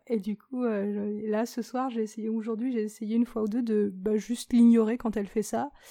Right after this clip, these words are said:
et ça a l'air de pas trop mal marcher, alors que, bah, mon premier réflexe en tant que parent, quand on me tape, c'est de dire, « Bah non,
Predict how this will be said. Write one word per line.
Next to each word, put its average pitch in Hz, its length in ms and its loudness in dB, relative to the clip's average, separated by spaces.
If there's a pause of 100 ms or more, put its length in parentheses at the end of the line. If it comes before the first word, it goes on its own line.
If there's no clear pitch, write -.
(220)
et 208 180 0
ça 202 140 -4
a 196 40 -2
l'air 233 160 0
de 214 60 0
pas 214 120 -4
trop 226 180 -6
mal 214 180 -2
marcher, 233 500 -4
alors 208 240 -2
que, - 140 -8
bah, 190 500 -4
mon 208 160 0
premier 214 300 -2
réflexe - 440 -6
en 208 80 -6
tant 202 140 -8
que 202 140 -10
parent, 202 400 -4
quand 233 240 -10
on - 20 -6
me 190 60 -8
tape, 254 200 -12
c'est 202 120 -12
de - 20 -14
dire, « 196 180 -10
Bah 196 120 -8
non, 269 200 -2